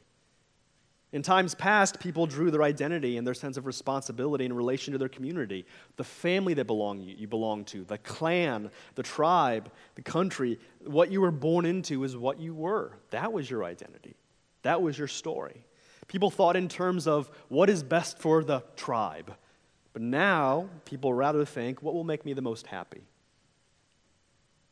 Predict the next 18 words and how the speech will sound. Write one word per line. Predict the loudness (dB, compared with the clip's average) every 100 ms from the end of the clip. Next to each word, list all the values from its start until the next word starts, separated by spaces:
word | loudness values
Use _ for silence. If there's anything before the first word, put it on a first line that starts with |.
| _ _ _ _ _ _ _ -16
The | -12
culture | -2 -2 0 -2 -2 -8 -14
is | -10 -8
increasingly | -8 0 0 0 -4 -4
telling | -4 -4 -4
people | -6 -12 -8 -8 -8 -12 -20 _
that | -4 0
your | -2 -2
own | -2 -2 -2 -8 -12
personal | -8 -6 -6 -6 -8
happiness | -8 -8 -8 -8 -10 -10 -10 -14 -18 _ _ _
is | -12 -12
paramount. | -12 -6 -6 -6 -12 -20 -20 _ _ _ _ _ _
Do | -8
what | -4
makes | -4 -6 -8
you | -8 -8
happy. | -8 -8 -12